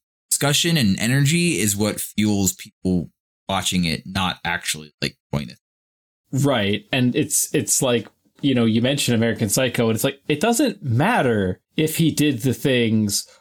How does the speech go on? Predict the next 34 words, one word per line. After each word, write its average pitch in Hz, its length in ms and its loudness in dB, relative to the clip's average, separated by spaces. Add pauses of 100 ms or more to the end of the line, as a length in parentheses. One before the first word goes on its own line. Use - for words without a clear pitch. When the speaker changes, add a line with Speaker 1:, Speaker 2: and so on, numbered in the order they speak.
(140)
Speaker 2:
or 147 140 2
if 143 120 -2
he 139 100 4
just 135 280 -2
fantasized 127 640 2
about 113 280 -2
doing 107 340 2
the 95 100 0
things. 92 680 -4 (360)
The 147 140 0
point 247 380 0
of 202 100 0
the 190 80 2
movie 156 520 4
is 113 460 2 (280)
that 143 160 0
we 147 420 4
are 131 220 2
surrounded 135 880 0
by 107 400 0 (180)
people 143 420 0
like 113 400 0
this. 101 880 -2
Speaker 1:
Yeah. 82 180 -6 (180)
Speaker 2:
And 117 200 0
you 135 100 4
do, 127 180 0
wouldn't 131 260 0
know 127 420 2
it - 220 -6
because 117 340 0
they 117 120 2
seem 120 320 2
very 120 440 0